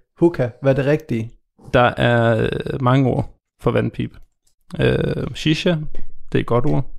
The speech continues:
Speaker 1: Er det arabisk?
Speaker 2: Det er arabisk. Det siger de meget i Egypten.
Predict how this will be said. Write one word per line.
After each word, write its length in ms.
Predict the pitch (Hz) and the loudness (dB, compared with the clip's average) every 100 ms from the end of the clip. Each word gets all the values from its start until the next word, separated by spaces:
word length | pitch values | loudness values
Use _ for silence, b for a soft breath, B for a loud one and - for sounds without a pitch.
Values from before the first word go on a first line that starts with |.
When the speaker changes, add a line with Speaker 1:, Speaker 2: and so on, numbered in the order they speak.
| - | -6
Speaker 1:
Er 80 | 123 | -4
det 80 | |
arabisk? 520 | 127 135 135 123 - - - | -2 -2 -4 -8 -12 -8 -2
Speaker 2:
Det 100 | 120 | 2
er 40 | |
arabisk. 520 | 113 131 - 139 - - _ _ _ _ - | 2 2 0 -6 -8 -20 _ _ _ _ -8
Det 80 | - | -4
siger 160 | - 127 | 0 2
de 80 | |
meget 220 | 117 117 120 | 2 2 2
i 60 | |
Egypten. 460 | 117 143 143 - | 2 0 0 -6